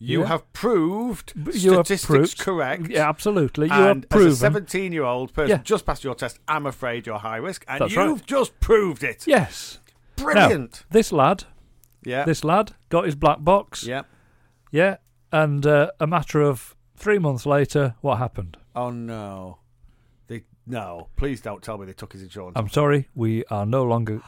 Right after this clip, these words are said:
Speaker 2: prepared to insure you.
Speaker 1: Well, and,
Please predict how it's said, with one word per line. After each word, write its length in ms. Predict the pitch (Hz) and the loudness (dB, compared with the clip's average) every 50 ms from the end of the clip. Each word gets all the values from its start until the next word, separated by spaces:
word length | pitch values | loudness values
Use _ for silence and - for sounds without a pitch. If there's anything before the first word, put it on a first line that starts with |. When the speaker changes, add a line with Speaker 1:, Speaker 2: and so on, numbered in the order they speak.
| - - | -10 -6
Speaker 2:
prepared 340 | - 107 - - 104 98 - | -6 -6 -4 -4 -4 -6 -4
to 120 | - 113 101 | -4 -4 -4
insure 360 | 92 92 - - 90 87 85 | -4 -4 -6 -8 -8 -8 -8
you. 180 | 82 78 76 - - - - - - | -10 -12 -12 -14 -18 -20 -12 -2 2
Speaker 1:
Well, 320 | 175 202 202 196 170 - - - _ _ _ _ _ _ _ _ _ _ - - | 4 4 4 2 0 -6 -14 -20 _ _ _ _ _ _ _ _ _ _ -14 -8
and, 200 | 151 147 147 151 | -6 -4 -4 -4